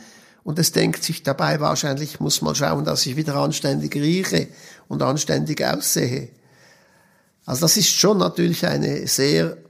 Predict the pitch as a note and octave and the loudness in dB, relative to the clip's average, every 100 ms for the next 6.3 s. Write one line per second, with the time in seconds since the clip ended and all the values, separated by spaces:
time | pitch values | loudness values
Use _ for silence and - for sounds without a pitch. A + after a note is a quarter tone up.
0 | - - C3+ C#3 E3 E3+ D#3+ D3+ - C#3 | -12 -4 0 2 2 2 0 0 0 2
1 | - C3+ - - B2+ G#2+ - _ _ _ | 4 2 -2 -8 -8 -8 -16 _ _ _
2 | _ _ _ _ - _ - - - - | _ _ _ _ -20 _ -20 -20 -20 -20
3 | - - - - - - _ _ - A3 | -20 -20 -20 -20 -20 -20 _ _ -2 -2
4 | F3 C4+ D#4+ C#4 - C4 B3+ A3+ - G#3 | 4 2 4 2 2 4 4 2 2 2
5 | E3 - C#3 D#3+ E3 D#3 D3+ - B2+ B2+ | 0 0 0 0 0 0 0 0 -2 -2
6 | - - | -6 -14